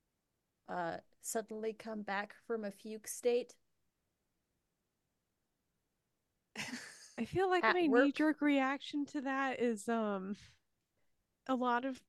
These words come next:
Speaker 3: parts of that situation are very abnormal, but I'll, I'll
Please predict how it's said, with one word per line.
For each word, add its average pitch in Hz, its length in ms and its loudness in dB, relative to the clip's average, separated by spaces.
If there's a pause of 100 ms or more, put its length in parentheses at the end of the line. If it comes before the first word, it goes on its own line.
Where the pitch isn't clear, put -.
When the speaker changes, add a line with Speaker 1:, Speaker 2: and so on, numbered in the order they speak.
(220)
Speaker 3:
parts 262 280 4
of 226 100 2
that 240 240 4
situation 233 640 2
are 226 60 2
very 214 300 0
abnormal, 202 720 -2 (160)
but 202 280 0
I'll, 254 200 0
I'll 330 220 -4